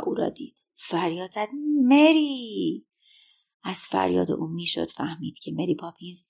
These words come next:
شخصیت خیلی مهم در زندگیش است. مری پاپین سرش را پایین انداخت و نوک یکی از کفش‌هایش را دو سه بار به کنار پیاده رو کشید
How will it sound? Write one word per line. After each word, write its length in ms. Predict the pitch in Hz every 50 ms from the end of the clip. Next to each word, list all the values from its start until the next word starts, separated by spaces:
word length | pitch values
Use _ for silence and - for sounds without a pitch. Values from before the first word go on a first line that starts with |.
| _ _ _
شخصیت 580 | - - - 202 180 156 - - - 190 196 - 220 214
خیلی 520 | - - - - 226 240 240 208 180 175 160
مهم 540 | 160 170 165 - - 240 196 170 - 240 - _ -
در 140 | - 139 -
زندگیش 720 | - - - 247 - - - - - - - - - - - _
است. 280 | - - - - - - _ _ _ _ _ _ _ _ _ _ _ _ - 226
مری 160 | 247 262 269
پاپین 420 | 277 - 262 262 - 302 330 339
سرش 500 | 311 - - 247 220 220 226 - - -
را 60 | 226
پایین 460 | 214 - - - 190 165 160 147 123 117
انداخت 500 | - - - - - - - - - -
و 80 | 170 160
نوک 260 | 160 160 160 160 -
یکی 360 | 170 160 156 151 151 - 160
از 180 | 143 135 - -
کفش‌هایش 840 | - - 143 147 151 - - - 202 226 247 240 233 233 - -
را 140 | 254 254 285 - - - _ _ -
دو 100 | 277 277
سه 220 | - - - 294
بار 540 | 285 - - 220 226 226 226 233 233 254 285 - _ _ _ _ _ _ - _ - - - -
به 80 | 165
کنار 460 | 160 - - 156 147 143 160 170 - 269
پیاده 400 | - - - 151 143 143 - 139
رو 120 | 143 143
کشید 500 | 139 - - - - - - - - -